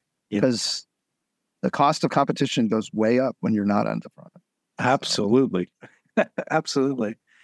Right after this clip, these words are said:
Speaker 2: Yeah.
Speaker 1: So, you know, we, we both served on submarines. Um, you know, we, you, you talked about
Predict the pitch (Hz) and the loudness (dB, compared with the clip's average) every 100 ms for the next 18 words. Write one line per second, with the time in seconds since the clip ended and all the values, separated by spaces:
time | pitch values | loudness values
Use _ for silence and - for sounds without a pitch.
0 | _ - 135 - 233 175 208 220 220 220 | _ -20 -10 2 2 4 4 4 4 2
1 | 196 196 214 214 - 208 202 180 180 - | 2 4 4 2 0 2 2 2 0 2
2 | 180 175 175 185 180 180 - 160 151 156 | 0 2 2 4 2 0 0 0 2 -2
3 | - _ _ - 185 165 170 170 170 175 | -6 _ _ 0 2 2 2 0 2 2
4 | 190 202 185 185 165 156 | 2 2 2 4 4 2